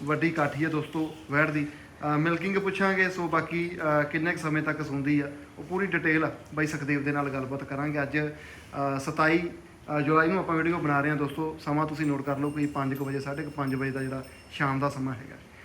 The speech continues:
ਬਾਕੀ ਹਰ ਵਾਰ ਇੱਕ ਜਿਹੜੀ ਫਸਟਲੀ ਇੱਕ ਰਿਕੁਐਸਟ ਹੁੰਦੀ ਆ ਵੀ ਜਿਹੜਾ ਵੀ ਪਸ਼ੂ ਤੁਸੀਂ ਖਾਸ ਤੌਰ ਤੇ ਪਸੰਦ ਤੁਸੀਂ ਕਰਦੇ ਹੋ, ਉਹਦੀ ਚਵਾਈ ਆ, ਅ, ਸੂਏ ਪਸ਼ੂ ਦੀ ਗੱਭਣ ਨੂੰ ਤਿੱਪ ਕੇ ਤਸੱਲੀ ਦੇ ਨਾਲ ਜਿਹੜਾ ਦੋਸਤੋ ਵੈਰੀਫਾਈ ਕਰ ਲਿਓ। ਆਓ ਕਰਦੇ ਹਾਂ ਗੱਲਬਾਤ ਬਾਈ ਸੁਖਦੇਵ ਸਿੰਘ ਦੇ ਨਾਲ, ਪੁੱਛਦੇ ਹਾਂ ਕੀ ਡਿਟੇਲ ਆ,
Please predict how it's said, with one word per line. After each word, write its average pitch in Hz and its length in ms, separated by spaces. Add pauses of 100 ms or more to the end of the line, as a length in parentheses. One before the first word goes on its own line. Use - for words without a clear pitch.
(220)
ਬਾਕੀ 156 220
ਹਰ 180 160
ਵਾਰ 208 160
ਇੱਕ 202 140
ਜਿਹੜੀ 202 160
ਫਸਟਲੀ 185 500
ਇੱਕ 180 160
ਰਿਕੁਐਸਟ 170 420
ਹੁੰਦੀ 165 300
ਆ 175 100 (420)
ਵੀ 175 420
ਜਿਹੜਾ 208 200
ਵੀ 254 100
ਪਸ਼ੂ 220 220
ਤੁਸੀਂ 196 240
ਖਾਸ 151 240
ਤੌਰ 151 180
ਤੇ 151 120
ਪਸੰਦ 147 360
ਤੁਸੀਂ 147 260
ਕਰਦੇ 135 340
ਹੋ, 131 60 (680)
ਉਹਦੀ 180 160
ਚਵਾਈ 151 460
ਆ, 147 100 (580)
ਅ, - 20
ਸੂਏ 160 240
ਪਸ਼ੂ 170 240
ਦੀ 170 120
ਗੱਭਣ 165 260
ਨੂੰ 175 160
ਤਿੱਪ 143 240
ਕੇ 143 80
ਤਸੱਲੀ 139 360
ਦੇ 143 100
ਨਾਲ 131 160
ਜਿਹੜਾ 127 160
ਦੋਸਤੋ 127 220
ਵੈਰੀਫਾਈ 147 360
ਕਰ 156 180
ਲਿਓ। 165 220 (500)
ਆਓ 175 160
ਕਰਦੇ 185 280
ਹਾਂ 190 80
ਗੱਲਬਾਤ 156 320
ਬਾਈ 147 220
ਸੁਖਦੇਵ 143 380
ਸਿੰਘ 143 200
ਦੇ 143 120
ਨਾਲ, 131 200 (380)
ਪੁੱਛਦੇ 165 300
ਹਾਂ 160 60
ਕੀ 156 180
ਡਿਟੇਲ 143 340
ਆ, 143 80